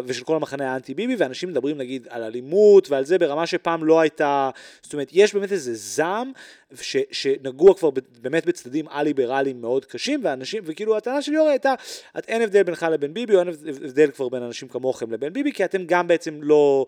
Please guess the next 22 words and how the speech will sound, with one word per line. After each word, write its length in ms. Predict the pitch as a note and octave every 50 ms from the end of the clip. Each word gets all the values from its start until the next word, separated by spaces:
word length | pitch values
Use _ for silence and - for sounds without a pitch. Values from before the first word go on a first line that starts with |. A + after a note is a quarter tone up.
| - - - - - _ -
לא, 640 | C#3+ D3 D3+ D3+ D3+ D3 D3+ D3 D3 C#3+ C#3+ C#3+ D3
לא 100 | D#3 F3
מקבלים 360 | E3+ E3+ - D#3 D3 D#3 D#3
את 120 | D3+ C#3+ -
התוצאות 540 | C3+ - C#3 C3 B2+ - - C3+ B2 B2 -
של 100 | - C3
הבחירות, 540 | - - - D#3+ F3 A3+ C4 C4 A#3+ -
ואתם 240 | F3+ E3 - - D3+
כאילו, 260 | D3 - E3+ D#3+ D#3
מין 120 | D3 D3+ C#3
כמו 140 | D3 F3+ E3+
שהוא 160 | - F3 F3
נאחז 300 | F3+ F#3 F3+ A3+ C4 A#3
בכוח, 340 | A#3 G3+ - G#3 G3+ E3 B3
אתם 180 | - F3+ E3+
רוצים 220 | D#3+ D#3 - E3+ E3
עכשיו 180 | D3 D#3+ D#3
לקחת 320 | C#3+ - D#3+ D#3 - D3 D3+
לו 80 | C#3+
בכוח, 340 | B2+ A#2+ - D3 D3 C3+ -
למרות 240 | B2+ B2 C3 C#3 -
שכאילו, 480 | - - - - B2+ B2 A#2+ A#2+ A2+